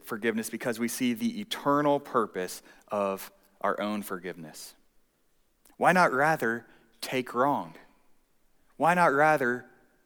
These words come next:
turn the other cheek, Jesus said? Why not rather love your enemy? What if that was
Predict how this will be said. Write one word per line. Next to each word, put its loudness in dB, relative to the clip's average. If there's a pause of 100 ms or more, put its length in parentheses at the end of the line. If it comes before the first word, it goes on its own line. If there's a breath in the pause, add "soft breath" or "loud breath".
(100)
turn -2
the 0
other 0
cheek, -8 (140)
Jesus -10
said? -10 (1160)
Why 2
not 2
rather 2 (260)
love 0
your -4
enemy? -6 (1900 soft breath)
What 8
if 4 (300 loud breath)
that 6
was 2